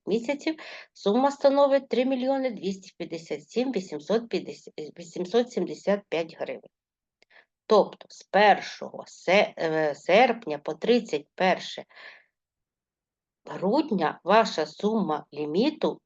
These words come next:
на третій групі повинна бути не більше, ніж три мільйони двісті п'ятдесят сім вісімсот сімдесят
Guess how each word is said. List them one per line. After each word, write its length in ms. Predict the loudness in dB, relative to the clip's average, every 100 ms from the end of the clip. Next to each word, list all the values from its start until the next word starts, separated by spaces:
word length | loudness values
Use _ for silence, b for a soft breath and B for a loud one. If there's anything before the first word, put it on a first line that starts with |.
| -4
на 100 | -4
третій 480 | 2 0 0 -4 -6
групі 380 | -4 -4 -4
повинна 600 | -6 -4 2 2 4 0 -2
бути 400 | -6 -6 -6 -6
не 240 | 4 6 6
більше, 600 | 4 -2 0 -2 -6 -2
ніж 300 | 0 0 -4
три 220 | 2 2
мільйони 640 | 2 -2 -6 -2 0 0
двісті 500 | -4 -6 -6 -8 -14
п'ятдесят 600 | -10 -10 -10 -8 -8 -8
сім 360 | -16 -6 -6 -6 B B B -10
вісімсот 640 | -8 -6 -8 2 2 2
сімдесят 580 | -4 -8 -8 -4 -2